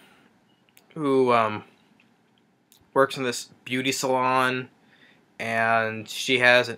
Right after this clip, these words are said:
ex-boyfriend who is a drug dealer, and which he has another girlfriend, and you have, uh, this, uh, stoner guy who's a friend. Um, then she has another, um,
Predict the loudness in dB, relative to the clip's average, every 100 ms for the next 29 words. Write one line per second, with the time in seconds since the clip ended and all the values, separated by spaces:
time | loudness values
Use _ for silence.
0 | -2 -2 -2 -4 -2 0 0 -2 -2 -6
1 | -4 4 6 6 2 4 6 6 2 0
2 | -6 _ _ _ _ _ -20 -20 _ _
3 | -8 -4 -4 -4 -4 2 4 6 4 4
4 | 0 -4 -8 -6 -4 -4 0 0 0 -2
5 | 0 -2 -6 -12 _ _ -6 -2 0 2
6 | 4 2 2 0 2 2 -2 -4 -8 -6
7 | -6 -4 0 0 2 2 4 4 2 -6
8 | -10 -4 -2 -2 -6 -10 -12 -16 _ -20
9 | _ _ _ _ _ _ _ _ _ _
10 | -6 2 2 2 0 -2 2 4 4 4
11 | 4 4 4 2 0